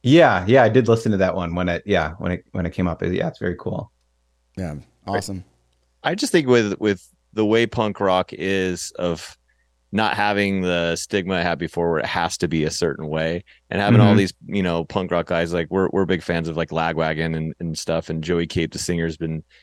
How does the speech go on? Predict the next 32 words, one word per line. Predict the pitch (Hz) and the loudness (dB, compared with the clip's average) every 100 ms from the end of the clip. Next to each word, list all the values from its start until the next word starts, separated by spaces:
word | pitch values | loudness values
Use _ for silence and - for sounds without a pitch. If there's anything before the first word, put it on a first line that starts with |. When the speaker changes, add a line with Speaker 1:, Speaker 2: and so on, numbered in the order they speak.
| _ | _
Speaker 3:
he's | 85 | -4
got | 95 | -2
his | 85 | -2
whole | - - 92 87 | -4 -2 0 0
s-, | 80 - | -2 -8
new | 95 101 95 | -2 0 0
career | - 87 87 82 | 0 2 2 2
doing | 85 82 76 | -2 -4 -4
just | 85 - - - | -6 -8 -10 -12
acoustic | - 98 - 82 - - - | -4 -2 0 -4 -6 -16 -10
stuff | - 85 80 - - | -4 -2 -2 -6 -10
and | 80 78 76 104 | -8 -6 0 2
Speaker 1:
Yeah. | 101 | 2
Speaker 3:
acoustic | 85 82 80 | 2 -4 -4
versions | 87 82 | -4 -4
of | 78 | -6
the | |
song. | 76 82 80 80 - - - - | -4 -4 -4 -6 -12 -20 -18 -8
And | 87 | -4
it's | 87 | -2
just | 98 | -2
such | 107 107 | 0 2
a, | 92 - | 2 2
a | 95 | 2
right | 90 87 | 2 0
time | - 87 85 | -2 -2 -2
and | - | -2
place, | 90 87 | -2 -2
as | 78 | -6
you | 80 | -6
said. | - 85 85 | -2 0 0
And | 80 80 | -2 -4